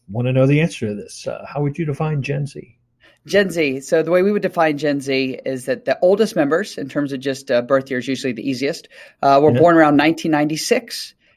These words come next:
Speaker 2: and we
Speaker 1: Yeah.
Speaker 2: think they end around two thousand fifteen. And the key distinguishing factor where millennials end and Gen Z begins, uh, is September the eleventh, two thousand and one.
Speaker 1: Mm.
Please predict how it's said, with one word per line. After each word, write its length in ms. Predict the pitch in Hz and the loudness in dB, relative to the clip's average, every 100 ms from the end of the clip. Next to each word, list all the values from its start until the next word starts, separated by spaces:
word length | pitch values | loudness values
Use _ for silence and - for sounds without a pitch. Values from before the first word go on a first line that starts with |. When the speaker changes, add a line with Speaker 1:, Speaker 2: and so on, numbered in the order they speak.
| - | -4
Speaker 2:
and 140 | 156 | 2
we 80 | 151 | 2
Speaker 1:
Yeah. 60 | 147 | 2
Speaker 2:
think 300 | - 214 208 | 0 0 2
they 140 | 170 | 4
end 160 | 160 151 | 4 4
around 380 | 143 139 139 | 4 4 0
two 160 | 135 165 | -2 -2
thousand 380 | 147 135 135 131 | 2 4 2 -2
fifteen. 680 | 131 123 - 165 156 151 156 | -6 -10 -4 0 0 0 -4
And 180 | 143 139 | -2 -2
the 60 | |
key 260 | 135 - 185 | -2 -6 -6
distinguishing 680 | 160 151 156 147 139 139 123 | -6 -6 -2 -2 -2 -4 -2
factor 520 | 147 139 135 127 120 | 0 0 0 0 2
where 380 | 123 120 123 - _ - | 2 2 2 -4 _ 0
millennials 560 | 143 139 139 143 135 | 2 4 6 6 4
end 140 | 135 131 | 2 2
and 140 | 123 | 2
Gen 160 | 123 123 | 0 -2
Z 100 | 127 | -2
begins, 600 | 120 113 139 196 190 - _ _ - | -4 -2 0 -2 -4 -10 _ _ -2
uh, 120 | 139 | 0
is 140 | 147 135 | 0 0
September 360 | 139 165 156 | -2 0 2
the 100 | 147 | 4
eleventh, 420 | 139 135 135 - | 4 4 2 -2
two 140 | - 139 | -6 -4
thousand 360 | 135 127 123 | 0 0 0
and 160 | 120 117 | -2 0
one. 160 | 147 143 | 2 2
Speaker 1:
Mm. 220 | 131 | 2